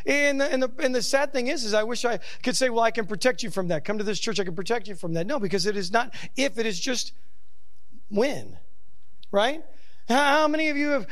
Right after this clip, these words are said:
have experienced things where, in life where it begins to cut at the things that you value? And you feel like life in itself is kind of attacking the things that you hold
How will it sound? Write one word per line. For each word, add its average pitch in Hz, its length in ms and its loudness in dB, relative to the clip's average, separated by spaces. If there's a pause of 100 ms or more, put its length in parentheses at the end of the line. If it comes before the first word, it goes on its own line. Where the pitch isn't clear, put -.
have 285 160 6
experienced 285 840 0
things 294 560 2
where, 262 240 2 (160)
in 269 140 4
life 269 360 2
where 269 140 2
it 254 100 0
begins 254 360 0
to 233 120 -2
cut 285 220 2
at 285 100 -4
the 254 80 -2
things 262 300 0
that 233 160 -2
you 233 60 -2
value? 240 580 0 (500)
And 254 100 2
you 262 120 2
feel 285 180 0
like 285 220 2 (160)
life 285 400 4
in 277 120 0
itself 262 560 2 (140)
is - 160 0
kind 285 200 2
of 262 40 0
attacking 285 600 0
the 269 80 -2
things 277 240 0
that 190 240 0
you 302 260 2
hold 294 480 2